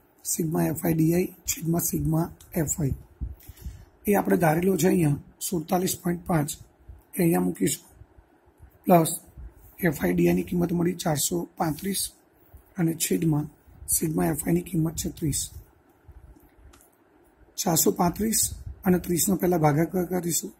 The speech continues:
એ જવાબ મળશે ચૌદ પોઇન્ટ પાંચ. ત્યારબાદ સુડતાલીસ પોઇન્ટ પાંચ અને ચૌદ પોઇન્ટ પાંચનો સરવાળો કરીએ એટલે આપણને એક્સ બાર મળશે બાસઠ. તો આ રીતે ધારેલા મધ્યકની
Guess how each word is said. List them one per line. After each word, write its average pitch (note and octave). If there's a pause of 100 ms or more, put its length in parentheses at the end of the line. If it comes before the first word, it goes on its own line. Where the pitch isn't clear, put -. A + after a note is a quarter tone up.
(680)
એ F#3+
જવાબ F3
મળશે E3+
ચૌદ D#3
પોઇન્ટ F3
પાંચ. F3+ (1120)
ત્યારબાદ F3+
સુડતાલીસ F#3
પોઇન્ટ F#3
પાંચ F#3 (300)
અને F3
ચૌદ E3 (100)
પોઇન્ટ F3+
પાંચનો E3
સરવાળો F3
કરીએ C#3+ (560)
એટલે F3
આપણને F3
એક્સ D#3
બાર F3
મળશે D#3 (300)
બાસઠ. D3 (1200)
તો G3 (180)
આ F3+
રીતે F#3+ (800)
ધારેલા E3
મધ્યકની D#3+